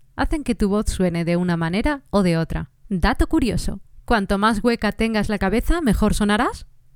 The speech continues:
No. Cuando a alguien le llaman cabeza hueca o le dicen que solo tiene una neurona,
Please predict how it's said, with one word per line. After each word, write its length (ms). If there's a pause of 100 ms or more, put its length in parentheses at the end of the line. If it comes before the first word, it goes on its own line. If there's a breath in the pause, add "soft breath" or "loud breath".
(120)
No. 440 (480 soft breath)
Cuando 380
a 60
alguien 260
le 80
llaman 320
cabeza 380
hueca 460
o 140
le 160
dicen 320
que 80
solo 300
tiene 320
una 240
neurona, 560